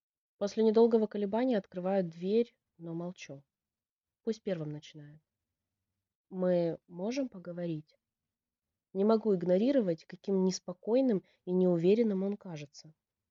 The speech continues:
Будто места себе не может найти. Всё ещё не оборонив ни звука, отступаю, впуская парня. Его плечи ссутулены, когда он входит в нашу гостиную.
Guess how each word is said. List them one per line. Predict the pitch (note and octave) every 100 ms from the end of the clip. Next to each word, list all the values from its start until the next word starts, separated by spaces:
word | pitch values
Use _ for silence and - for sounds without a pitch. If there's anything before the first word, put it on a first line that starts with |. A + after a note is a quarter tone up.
| _
Будто | F3+ G3+ B3
места | B3 F#3+ -
себе | - D3+ D3+
не | D3
может | C#3+ C#3 C#3
найти. | D3+ D3 - D3 _ _ _ _ _ _ _ _ _
Всё | - A#3+
ещё | C4+ B3
не | A3
оборонив | F#3 E3 E3+ F3 -
ни | D#3+
звука, | D#3 F#3+ C4 G3+
отступаю, | F3 - A3 - E3+ D3
впуская | C#3 - - - E3 F#3
парня. | D3+ C#3+ C#3+ - _ _ _ _ _ _ _ -
Его | F#3
плечи | F#3+ G3 F#3+
ссутулены, | F#3 - G#3+ - G#3+ F3 D#3 D3+
когда | D3+ D#3
он | D#3
входит | D#3+ - G#3 G3+
в | E3
нашу | D#3+ F3
гостиную. | E3 E3 - D3+ C#3 C3+